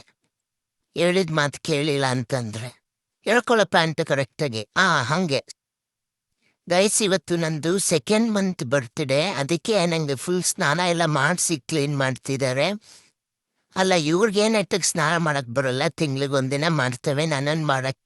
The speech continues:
ನನಗೆ ಸ್ನಾನ ಮಾಡ್ಸಕ್ ಬಂದವೆ. ಇವ್ನ್ ನೋಡಿ, ಚಿಕ್ಕವನು ಪಾರ್ಟಿ ಮಾಡಿದ್ರೆ ಅಮ್ಮ ಬ್ಯಾ ಅಂತಾನೆ ಇವನು ನನಗ್ ಪೌಡರ್ ಹಾಕಕ್ ಬಂದವನೆ ಗೈಸ್. ಸ್ಕೂಲ್ಗೆ ನಾವೇ ರೆಡಿ ಮಾಡಿ ಇವ್ನ ಕಳಿಸ್ಬೇಕು.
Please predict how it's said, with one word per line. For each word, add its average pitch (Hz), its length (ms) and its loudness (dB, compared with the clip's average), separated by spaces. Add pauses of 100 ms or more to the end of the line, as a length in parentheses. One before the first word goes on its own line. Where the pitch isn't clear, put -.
ನನಗೆ 175 420 0
ಸ್ನಾನ 160 320 0
ಮಾಡ್ಸಕ್ 139 500 -2
ಬಂದವೆ. 127 540 -4 (520)
ಇವ್ನ್ 233 220 4
ನೋಡಿ, 190 240 4
ಚಿಕ್ಕವನು 180 640 2
ಪಾರ್ಟಿ 160 340 2
ಮಾಡಿದ್ರೆ 147 360 2
ಅಮ್ಮ 156 220 2
ಬ್ಯಾ 175 420 2
ಅಂತಾನೆ 190 460 0
ಇವನು 170 320 0
ನನಗ್ 143 400 -2
ಪೌಡರ್ 123 320 0
ಹಾಕಕ್ 147 360 -4
ಬಂದವನೆ 123 500 -2
ಗೈಸ್. 117 460 -4 (540)
ಸ್ಕೂಲ್ಗೆ 214 540 2
ನಾವೇ 170 340 2
ರೆಡಿ 160 220 -2
ಮಾಡಿ 175 300 0
ಇವ್ನ 151 200 0 (120)
ಕಳಿಸ್ಬೇಕು. 131 800 -4